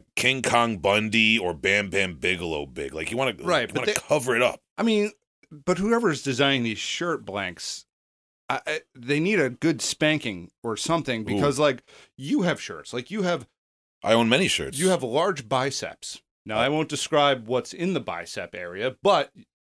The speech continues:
Speaker 2: I've seen shirts on you that have a little too much give.
Speaker 1: Mm.
Speaker 2: And you have a large size there. Why
Speaker 1: Yes.
Speaker 2: d-, who, who's that for?
Speaker 1: The ladies, obviously. It's
Speaker 2: No, they
Speaker 1: the,
Speaker 2: wanna
Speaker 1: the
Speaker 2: see it
Speaker 1: gun
Speaker 2: tight,
Speaker 1: sh-,
Speaker 2: man.
Speaker 1: no,
Speaker 2: They wanna
Speaker 1: I'm
Speaker 2: see you squeezing out like a
Speaker 1: joke-,
Speaker 2: sausage.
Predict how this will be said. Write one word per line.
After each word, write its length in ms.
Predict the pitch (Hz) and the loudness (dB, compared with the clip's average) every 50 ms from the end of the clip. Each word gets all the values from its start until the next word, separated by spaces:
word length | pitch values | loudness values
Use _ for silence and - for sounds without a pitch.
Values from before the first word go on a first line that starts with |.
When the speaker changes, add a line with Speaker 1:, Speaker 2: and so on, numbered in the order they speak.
| _ _ _ _ _ _ _ _ | _ _ _ _ _ _ _ _
Speaker 2:
I've 160 | 139 170 185 | -6 -4 -4
seen 200 | - 214 208 202 | -2 -2 -2 -2
shirts 340 | 170 - - 139 127 120 - | -2 -2 -2 -2 -2 -2 -2
on 160 | 127 117 113 | -6 -4 -4
you 180 | 113 110 113 113 | -2 -2 -2 -2
that 280 | 104 117 113 107 104 - _ _ _ _ _ | -2 -2 -4 -4 -4 -8 _ _ _ _ _
have 140 | - 156 127 | -6 -4 -2
a 20 | 123 | 0
little 200 | 127 131 120 110 | 2 2 2 0
too 160 | - - 139 | 0 -4 -4
much 240 | 127 117 110 - - | -2 -4 -4 -6 -4
give. 400 | - 151 170 147 107 - - - _ _ _ _ _ _ - | -2 0 0 0 -2 -4 -8 -20 _ _ _ _ _ _ -8
Speaker 1:
Mm. 840 | 90 95 95 98 101 98 98 95 95 95 92 92 92 92 90 90 90 | -4 -2 -2 0 0 0 0 0 0 0 0 0 0 0 0 0 0
Speaker 2:
And 100 | - - | 0 2
you 80 | - | 4
have 180 | 233 208 170 135 | 4 4 4 2
a 140 | 127 113 113 107 | 0 -2 -2 -2
large 360 | 107 120 120 120 120 113 - | 0 0 2 2 0 -2 -4
size 540 | - - 165 175 233 233 139 - - - - | -2 0 0 0 0 -2 -4 -8 -10 -14 -14
there. 280 | 90 85 82 82 - _ _ _ _ _ _ | -12 -14 -14 -16 -20 _ _ _ _ _ _
Why 260 | - 113 131 151 180 | -2 4 6 6 6
Speaker 1:
Yes. 40 | 202 | 6
Speaker 2:
d-, 480 | 214 - - _ 107 - - - - 147 | 4 0 -8 _ -14 -14 -14 -10 -8 -6
who, 300 | 131 165 196 214 226 269 | -2 0 0 0 -2 -4
who's 280 | 156 143 196 226 175 | -4 -2 -2 -2 2
that 220 | 156 202 220 285 - | 2 2 2 0 -2
for? 360 | - - 104 87 76 60 - _ _ _ | -6 -10 -10 -10 -10 -14 -20 _ _ _
Speaker 1:
The 120 | - - 87 | -8 -4 0
ladies, 460 | 85 82 80 80 78 87 98 98 - | 4 4 4 4 4 2 2 2 4
obviously. 720 | 85 78 78 78 73 85 85 80 - - 92 90 95 90 - | 4 4 4 4 2 0 0 0 0 0 2 0 0 -2 -2
It's 140 | - 139 147 | 0 2 2
Speaker 2:
No, 60 | 127 | 4
they 60 | 135 151 | 4 4
Speaker 1:
the, 40 | |
Speaker 2:
wanna 120 | 156 156 156 98 | 4 4 2 2
Speaker 1:
the 20 | 80 | 2
Speaker 2:
see 60 | 151 | 2
it 20 | |
Speaker 1:
gun 100 | - 92 | 4 4
Speaker 2:
tight, 220 | - - 165 196 165 | 4 4 4 4 4
Speaker 1:
sh-, 40 | 104 | 2
Speaker 2:
man. 140 | 104 95 | -2 -2
Speaker 1:
no, 60 | 95 85 | -2 0
Speaker 2:
They 40 | 73 | 2
wanna 80 | 78 87 | 2 2
Speaker 1:
I'm 20 | 98 | 0
Speaker 2:
see 120 | 98 95 120 | 0 -2 -2
you 60 | 120 | -2
squeezing 720 | 104 - - - - - - 135 160 180 175 127 147 139 | 0 0 2 2 0 0 -2 -2 0 0 2 2 2 4
out 220 | 143 160 165 117 87 | 4 4 4 2 0
like 120 | 98 - | -4 -6
a 40 | - | -6
Speaker 1:
joke-, 380 | - - - - 104 98 101 104 | -8 -4 0 4 6 6 6 6
Speaker 2:
sausage. 380 | 98 - - - - - - | 4 0 -8 -12 -14 -14 -14